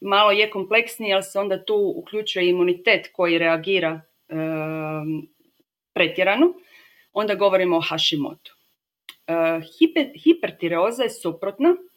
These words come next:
to je u stvari kada, e, se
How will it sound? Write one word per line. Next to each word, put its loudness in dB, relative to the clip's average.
to 4
je 8
u 0
stvari 2
kada, 0
e, -10
se 0